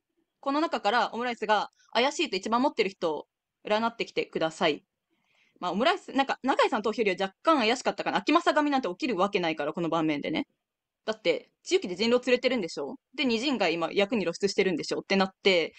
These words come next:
ここから秋政神なんて入るわけがないから、噛まれそうっていう懸念は永井さんは怪しかったです。バロさんは、まず、あの、愚痴部を起こしてくださってありがとうございます。一個縄の余裕ができたのは、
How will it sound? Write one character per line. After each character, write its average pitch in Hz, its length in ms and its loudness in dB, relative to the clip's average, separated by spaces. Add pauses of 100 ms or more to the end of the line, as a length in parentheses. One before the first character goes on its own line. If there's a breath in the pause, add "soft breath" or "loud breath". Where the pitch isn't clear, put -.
(120)
こ - 100 -20
こ 330 100 -8
か 294 60 2
ら 262 80 6
秋 277 140 -4
政 277 200 -2
神 254 180 0
な 247 100 2
ん - 20 -10
て 202 80 -2
入 320 160 2
る 202 80 0
わ 294 100 2
け 294 120 -2
が 202 100 2
な 190 100 -2
い 180 60 -2
か 180 140 0
ら、 180 240 2 (200 soft breath)
噛 247 120 0
ま 269 120 4
れ 311 80 0
そ 311 180 -4
う - 40 -8
っ - 20 -20
て 240 120 -2
い - 20 -2
う - 40 -4
懸 254 120 0
念 277 140 4
は 247 80 2
永 254 160 2
井 240 60 0
さ 196 100 -4
ん - 20 0
は 170 60 4
怪 180 180 0
し - 80 -12
か 151 100 -4
っ - 80 -12
た - 120 -6
で - 120 -10
す。 - 160 -18 (440)
バ 220 100 0
ロ 240 60 0
さ 247 140 2
ん 240 40 2
は、 233 160 4
ま 311 120 0
ず、 220 120 -8
あ 226 80 0
の、 220 80 -2
愚 226 120 2
痴 311 100 -2
部 262 80 4
を - 20 6
起 185 60 0
こ 220 80 0
し 202 40 -4
て 190 80 -6
く 175 60 -2
だ 170 80 -2
さ 180 80 -6
っ - 80 -8
て 170 80 2
あ 175 40 4
り 180 40 4
が 170 80 4
と 160 80 -4
う 160 40 0
ご 156 40 0
ざ 160 60 -2
い - 20 -2
ま 156 80 0
す。 - 100 -4
一 285 80 2
個 202 120 4
縄 202 160 4
の 214 80 0
余 208 160 4
裕 208 40 2
が 196 60 -2
で 202 80 -2
き 202 60 -14
た 170 100 -8
の 156 80 -4
は、 - 100 -4